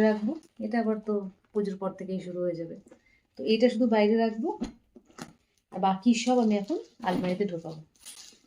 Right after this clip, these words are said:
মানে অন্য একটা আলমারি আছে, ওই আলমারিটা প্রায় ফাঁকাই আছে, ফাঁকা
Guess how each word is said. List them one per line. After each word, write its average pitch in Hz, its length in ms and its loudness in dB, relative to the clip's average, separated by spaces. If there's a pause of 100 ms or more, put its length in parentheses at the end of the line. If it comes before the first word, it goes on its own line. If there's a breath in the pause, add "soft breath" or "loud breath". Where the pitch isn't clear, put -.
মানে 202 200 -4
অন্য 220 120 10 (100)
একটা 220 200 2
আলমারি 202 280 2 (100)
আছে, 190 140 -6 (100)
ওই 214 120 -4
আলমারিটা 190 260 -4 (240)
প্রায় 202 220 -6
ফাঁকাই 202 280 0 (100)
আছে, 175 120 -8 (120)
ফাঁকা 180 180 -6